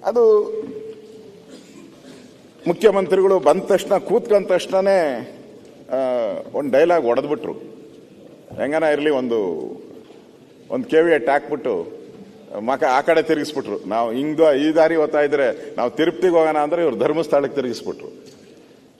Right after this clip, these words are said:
ಅವರೇ ನಾನು ಹೇಳೋದು, ಕೇಂದ್ರ, ಈಗ ಕೇಂದ್ರ ಸರ್ಕಾರನೂ ಸಾಲ ಮಾಡ್ತೈತೆ, ಮಾಡೋದು ಇಲ್ಲ ಅಂತ ನಾನು ಹೇಳಲ್ಲ. ಎಲ್ಲ ದೇಶಗಳು ಸಾಲ ಮಾಡ್ತೈತೆ, ಎಲ್ಲ ರಾಜ್ಯಗಳು ಸಾಲ ಮಾಡ್ತಾ ಇದ್ದಾರೆ.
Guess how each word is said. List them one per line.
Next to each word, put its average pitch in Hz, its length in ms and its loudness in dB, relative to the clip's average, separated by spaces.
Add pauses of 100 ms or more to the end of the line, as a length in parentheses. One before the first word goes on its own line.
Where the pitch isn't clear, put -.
(640)
ಅವರೇ 214 320 8
ನಾನು 139 220 0
ಹೇಳೋದು, 156 280 2
ಕೇಂದ್ರ, 214 440 0 (220)
ಈಗ 135 140 0
ಕೇಂದ್ರ 170 420 -2
ಸರ್ಕಾರನೂ 156 600 -2
ಸಾಲ 165 260 0
ಮಾಡ್ತೈತೆ, 120 420 -6
ಮಾಡೋದು 127 380 -4
ಇಲ್ಲ 135 180 -2
ಅಂತ 127 180 -2
ನಾನು 104 240 -6
ಹೇಳಲ್ಲ. 80 280 -8 (1040)
ಎಲ್ಲ 131 240 2
ದೇಶಗಳು 139 440 -2
ಸಾಲ 117 280 -2
ಮಾಡ್ತೈತೆ, 92 480 -8
ಎಲ್ಲ 131 240 0
ರಾಜ್ಯಗಳು 120 440 -2
ಸಾಲ 110 260 -4
ಮಾಡ್ತಾ 87 340 -8
ಇದ್ದಾರೆ. 73 240 -16